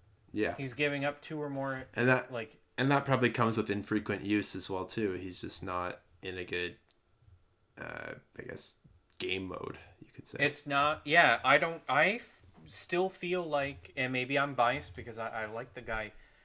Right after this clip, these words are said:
Speaker 2: um, I feel like he should be stretched out to be a starter or a four-inning opener. I don't understand why they're doing this.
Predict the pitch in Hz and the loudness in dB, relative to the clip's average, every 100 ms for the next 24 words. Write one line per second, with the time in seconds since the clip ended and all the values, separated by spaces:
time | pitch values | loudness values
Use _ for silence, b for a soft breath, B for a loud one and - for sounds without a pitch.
0 | b b b _ 131 127 123 117 110 - | b b b _ 2 4 4 0 -8 -18
1 | _ _ - - _ _ _ _ - _ | _ _ -20 -20 _ _ _ _ -20 _
2 | 135 135 147 147 160 - 151 151 - 143 | -6 -4 -2 0 -2 -4 -8 -8 -6 -8
3 | 143 135 - 135 135 - 123 123 123 127 | -8 -10 -6 -4 -4 -4 -6 -6 -10 -10
4 | 120 120 120 120 110 - 120 117 135 120 | -10 -10 -10 -8 -8 -2 4 4 4 0
5 | 117 113 110 - 117 110 117 113 120 117 | 2 0 0 -6 -8 -4 -2 -2 -6 -6
6 | 113 131 180 147 113 110 120 143 180 185 | -6 -8 -8 -8 -6 -6 -6 -8 -8 -12
7 | - 123 135 151 123 117 123 139 123 139 | -8 -4 -4 -6 -4 -4 -2 -6 -6 -8
8 | 196 185 | -8 -10